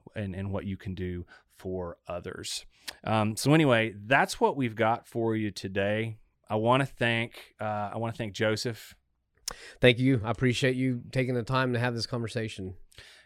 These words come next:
Speaker 1: Yeah, you guys, um, all of you, like I said, hang in there. I think we will. We'll have another conversation in, uh, in another week or two. Um, thanks to Brad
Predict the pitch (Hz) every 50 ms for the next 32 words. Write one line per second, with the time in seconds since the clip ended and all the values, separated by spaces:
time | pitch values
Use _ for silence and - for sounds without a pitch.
0 | _ - 117 110 107 104 104 95 120 135 131 143 139 139 139 139 135 131 - -
1 | - - 123 120 117 113 110 107 104 104 104 101 107 - 120 120 120 113 113 113
2 | 113 113 - 127 - - 123 113 110 101 - - - - 139 143 147 151 156 151
3 | 151 151 156 156 156 156 - - 127 - 160 143 151 151 151 147 156 143 120 107
4 | 117 117 120 131 123 127 127 120 120 120 - 127 117 113 110 - - 113 110 113
5 | - - 104 101 98 98 98 95 92 95 - - - - - - 117 117 110 110
6 | 107 107 101 107 110 - - 107 - - 107 104 101 98 98 - - - - -
7 | - 107 110 107 104 101 104 98 - 117 117 120 - - 107 95 110 104 107 110
8 | 110 110 110 107 107 104